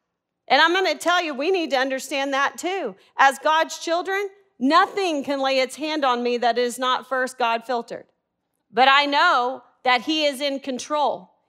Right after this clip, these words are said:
In his sovereign allowance, he allowed it. He will be with me through it, and he will use it for my good and his glory. Does my peon brain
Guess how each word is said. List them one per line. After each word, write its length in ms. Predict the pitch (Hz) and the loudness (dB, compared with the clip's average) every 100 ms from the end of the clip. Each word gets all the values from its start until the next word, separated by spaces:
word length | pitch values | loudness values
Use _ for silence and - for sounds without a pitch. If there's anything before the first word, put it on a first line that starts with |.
| - | -6
In 140 | 254 | -4
his 180 | 262 277 | -2 -4
sovereign 680 | - 311 294 311 320 330 302 | -2 2 2 2 0 -2 -2
allowance, 760 | 240 233 247 269 285 254 262 - | -2 0 2 2 0 -4 -8 -10
he 180 | 285 254 | -8 0
allowed 560 | 254 254 247 262 302 208 | 0 0 0 2 0 0
it. 240 | 214 247 | -4 -6
He 160 | 220 277 | -10 -8
will 160 | 247 240 | -6 -6
be 180 | 269 | -6
with 300 | 269 269 277 | -2 -2 -2
me 140 | 269 247 | -6 -8
through 320 | 247 302 233 | -8 -6 -4
it, 180 | 240 - | -4 -4
and 140 | 233 | -4
he 120 | 254 | -6
will 200 | 247 240 | -6 -6
use 320 | 240 254 302 294 | -6 -6 -6 -4
it 160 | - | -6
for 120 | 269 | -4
my 240 | 254 240 247 | 0 0 0
good 280 | 233 247 247 | -2 -2 -2
and 160 | 247 | -2
his 180 | 247 240 | -4 -6
glory. 460 | - 262 247 170 - _ _ _ _ _ | -4 0 0 0 -4 _ _ _ _ _
Does 260 | 190 277 269 | 4 4 4
my 280 | 269 254 254 | 2 2 2
peon 520 | 254 311 294 254 247 | -2 -4 0 -2 -2
brain 480 | 240 247 277 339 | -2 -2 -2 -2